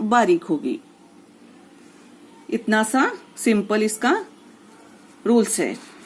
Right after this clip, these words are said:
अब हम प्रैक्टिस कर लेते हैं। अब यहाँ आपको बहुत अच्छे से समझ में आ जाएगा इंशाअल्लाह, ठीक है। अब देखिए,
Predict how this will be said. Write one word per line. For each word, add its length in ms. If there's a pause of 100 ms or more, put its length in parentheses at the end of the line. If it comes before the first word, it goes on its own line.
(400)
अब 160
हम 200 (1400)
प्रैक्टिस 400
कर 160
लेते 300
हैं। 220 (800)
अब 160
यहाँ 280
आपको 420 (460)
बहुत 240
अच्छे 300
से 240 (140)
समझ 340
में 140
आ 100
जाएगा 280
इंशाअल्लाह, 600 (480)
ठीक 200
है। 140 (460)
अब 140
देखिए, 560